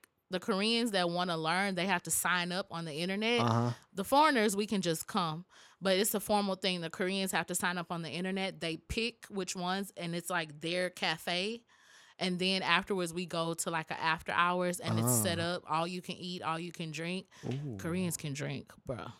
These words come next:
Speaker 2: Bruh.
Speaker 1: My tolerance got all the way
Speaker 2: Let's go to
Speaker 1: sky
Speaker 2: Korea.
Speaker 1: high.
Speaker 2: We'll
Speaker 1: No,
Speaker 2: go to
Speaker 1: Korea was
Speaker 2: Korea.
Speaker 1: a very, very
Speaker 2: Okay,
Speaker 1: fun.
Speaker 2: and, and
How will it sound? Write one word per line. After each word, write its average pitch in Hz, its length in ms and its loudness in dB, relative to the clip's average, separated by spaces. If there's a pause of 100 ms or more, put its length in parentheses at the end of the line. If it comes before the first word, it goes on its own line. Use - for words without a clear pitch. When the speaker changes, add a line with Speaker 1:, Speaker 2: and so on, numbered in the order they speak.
(280)
Speaker 2:
Bruh. 110 440 2
Speaker 1:
My - 40 -6
tolerance 160 500 -4
got 160 220 -8
all 151 260 -6
the 151 100 -8
way 143 360 -8 (300)
Speaker 2:
Let's 165 140 -12
go - 200 -12
to - 40 -10
Speaker 1:
sky 160 420 0
Speaker 2:
Korea. 104 160 -2
Speaker 1:
high. 139 160 -8 (600)
Speaker 2:
We'll 214 80 -8
Speaker 1:
No, 226 140 4
Speaker 2:
go 220 40 6
to 202 60 2
Speaker 1:
Korea 330 320 6
was 320 100 4
Speaker 2:
Korea. 214 120 0
Speaker 1:
a - 20 -6
very, 196 460 -2
very 185 260 -2
Speaker 2:
Okay, 196 280 10
Speaker 1:
fun. 160 120 6
Speaker 2:
and, 170 180 6
and 156 260 2